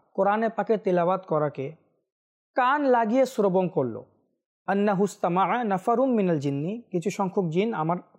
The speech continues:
পাঠ করা কোরআনে পাকে তেলাওয়াতকে মনোযোগ সহকারে শুনল। "ফাকালু ইন্না সামি'না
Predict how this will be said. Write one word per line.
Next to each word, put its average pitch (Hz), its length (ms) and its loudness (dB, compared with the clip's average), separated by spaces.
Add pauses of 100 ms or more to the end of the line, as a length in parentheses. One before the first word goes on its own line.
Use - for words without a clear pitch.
পাঠ 180 240 -2
করা 180 220 0
কোরআনে 175 340 -2
পাকে 170 260 -6
তেলাওয়াতকে 165 600 -4 (720)
মনোযোগ 247 360 2
সহকারে 202 400 0
শুনল। 156 400 0 (840)
"ফাকালু 247 840 2
ইন্না 233 520 0
সামি'না 208 720 0